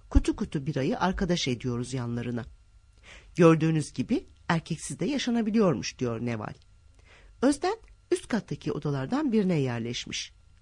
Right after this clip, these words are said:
Alt katta salonun yanındaki geniş oda hala boş. "Kimseye vermeyin orayı," diyorum. "Yeni kiracınız ben olabilirim."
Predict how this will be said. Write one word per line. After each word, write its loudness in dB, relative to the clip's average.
Alt 2
katta -6
salonun 0
yanındaki -2
geniş 2
oda -6
hala 0
boş. -4
"Kimseye 2
vermeyin 6
orayı," 0
diyorum. 0
"Yeni 6
kiracınız -2
ben 4
olabilirim." 2